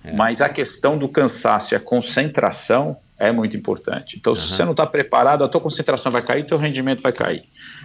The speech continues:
Speaker 1: É.
Speaker 2: Então, fazer uma especial, como eu falei, de quinhentos e sessenta quilômetros, travada, com areia, no de-, no Jalapão, ali no Tocantins, assim, pega, pega muito, calor, pega muito. Então, é, fa-, o físico é importante pra você ter um bom desempenho,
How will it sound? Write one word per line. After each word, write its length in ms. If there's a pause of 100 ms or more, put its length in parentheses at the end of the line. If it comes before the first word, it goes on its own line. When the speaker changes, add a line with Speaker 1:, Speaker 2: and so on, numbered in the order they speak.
Speaker 1:
É. 260
Speaker 2:
Então, 220
fazer 240
uma 100
especial, 400
como 100
eu 60
falei, 260
de 140
quinhentos 380
e 40
sessenta 300
quilômetros, 800 (240)
travada, 680
com 200
areia, 400
no 120
de-, 200
no 200
Jalapão, 720
ali 160
no 120
Tocantins, 800 (360)
assim, 300 (540)
pega, 320
pega 280
muito, 220
calor, 480 (160)
pega 240
muito. 420
Então, 640 (120)
é, 340
fa-, 240
o 240
físico 640
é 420
importante 540
pra 80
você 180
ter 120
um 100
bom 180
desempenho, 500